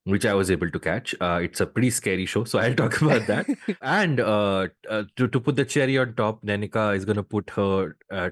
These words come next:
Speaker 1: touch on the episode by talking about the recently concluded Paris Fashion Week.
Speaker 2: Yes, which nobody cares about except for me, <laughs> because,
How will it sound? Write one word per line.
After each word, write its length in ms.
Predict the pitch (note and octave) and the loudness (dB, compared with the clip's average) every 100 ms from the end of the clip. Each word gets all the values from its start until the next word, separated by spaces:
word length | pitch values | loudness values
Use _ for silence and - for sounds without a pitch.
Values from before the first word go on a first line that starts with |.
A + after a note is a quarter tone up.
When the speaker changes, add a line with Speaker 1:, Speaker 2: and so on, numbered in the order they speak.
| - | -4
Speaker 1:
touch 240 | G#2 - | -4 -2
on 140 | G#2 F#2+ | -2 0
the 140 | G2+ | 0
episode 360 | F#2 G2+ G2+ F#2+ | 0 -2 -2 0
by 160 | G2 | -2
talking 300 | F#2 G2+ G#2+ | 0 -2 -2
about 260 | G2+ G#2 G2 | -2 -2 -2
the 300 | G#2 G2 F#2+ | -2 0 0
recently 380 | G#2+ C3 A#2+ C3 | -2 -4 -6 -6
concluded 500 | A#2+ A#2 B2 B2+ A#2+ | -8 -4 -4 -4 -2
Paris 260 | A#2+ A2+ A#2 | -2 -2 -2
Fashion 380 | B2 A2 A#2 G#2 | -4 -4 -6 -6
Week. 140 | D3+ | -6
Speaker 2:
Yes, 400 | F#3+ F#3+ F3 - | -6 -4 -4 -6
which 320 | G#3 B3 - | -2 -2 0
nobody 680 | G#3 G#3 B3+ A#3 D4 A#3 G#3 | 0 4 2 2 0 2 0
cares 300 | B3 G3+ F#3 | 0 0 -2
about 320 | F3+ F3 F3 | 0 -2 -2
except 320 | F3 - E3+ | -8 -8 -8
for 180 | - G#3+ | -6 -4
me, 280 | G3 E3+ A3+ | 0 0 -2
<laughs> 40 | |
because, 280 | B3+ G#3 F#3+ | -6 -6 -8